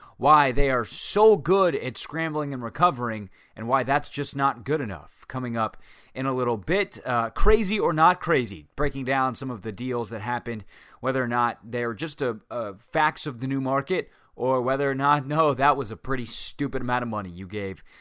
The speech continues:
that very tall human being who's good at playing basketball. But let's start with the super tall human being who's super good at basketball, and that is, of course, Kevin Durant going to the Golden State Warriors. Uh, my cousin Jordan texted me yesterday, and he just goes, "What was your initial reaction?"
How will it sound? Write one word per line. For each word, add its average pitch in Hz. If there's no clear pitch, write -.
that 120
very 120
tall 120
human 117
being 113
who's 104
good 110
at 107
playing 107
basketball. 92
But 160
let's 165
start 185
with 156
the 131
super 202
tall 143
human 123
being 120
who's 139
super 175
good 135
at 113
basketball, 98
and 123
that 143
is, 127
of 120
course, 127
Kevin 127
Durant 113
going 139
to 131
the 120
Golden 113
State 107
Warriors. 90
Uh, 101
my 110
cousin 143
Jordan 127
texted 131
me 120
yesterday, 120
and 113
he 101
just -
goes, 95
"What 131
was 131
your 127
initial 120
reaction?" 104